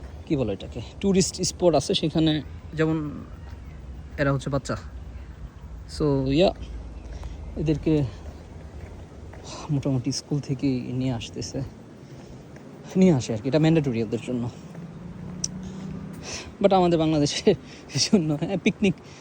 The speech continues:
আর পিকনিকে গান বাজনা, সেই, এটা তো শেখার কিছু নেই। But এদের এখানে অনেক কিছু শেখার আছে। তারা প্রত্যেকটা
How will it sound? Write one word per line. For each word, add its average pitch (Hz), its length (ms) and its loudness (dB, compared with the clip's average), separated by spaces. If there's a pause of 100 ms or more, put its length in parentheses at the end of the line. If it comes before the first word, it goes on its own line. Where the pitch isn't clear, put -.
(100)
আর - 160 4
পিকনিকে 156 500 4
গান 131 240 2
বাজনা, 127 320 0
সেই, 240 360 4 (680)
এটা 403 140 6
তো - 360 8
শেখার 269 260 8
কিছু 175 160 2
নেই। 156 120 4
But 202 120 10
এদের 226 300 8
এখানে 254 420 4 (960)
অনেক 285 200 8
কিছু 247 160 2
শেখার 156 240 4
আছে। 127 180 -2
তারা 202 240 0
প্রত্যেকটা 208 760 2